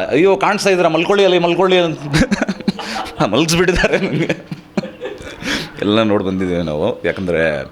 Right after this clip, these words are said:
ನೋಡಿ, we don't have any godfathers in the industry ಎಲ್ಲ. So,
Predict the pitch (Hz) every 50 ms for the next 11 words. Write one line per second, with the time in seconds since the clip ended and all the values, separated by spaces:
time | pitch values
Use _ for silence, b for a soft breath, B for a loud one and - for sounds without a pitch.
0 | B B B B B B B B B B B - - - 92 92 92 87 78 -
1 | - - - - - - - - - - - - - - - 98 107 135 135 143
2 | 147 147 147 131 110 92 98 117 113 107 101 92 85 80 85 98 110 - - -
3 | 120 110 101 98 92 87 87 90 85 80 80 80 80 76 71 - - 76 69 62
4 | 57 55 - - - - - - - - - - - - - - - - - -
5 | - -